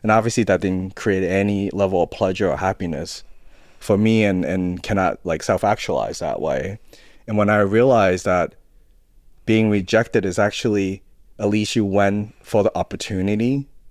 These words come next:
and you allow other people to say no to you before you say no to yourself. So I really,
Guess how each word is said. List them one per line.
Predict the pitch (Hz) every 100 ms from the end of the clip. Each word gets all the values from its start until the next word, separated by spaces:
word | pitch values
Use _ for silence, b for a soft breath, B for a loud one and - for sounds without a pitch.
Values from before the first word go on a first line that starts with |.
| -
and | 107 98 92 92
you | 98 95
allow | 95 98 98
other | 92 92
people | 101 117 110
to | 113
say | 123
no | 110 107 107
to | 120
you | 107 117 117 -
before | 95 - 92
you | 82 92
say | 107
no | 104 104
to | 104
yourself. | 101 92 95 101
So | -
I | 107
really, | 101 120 117 104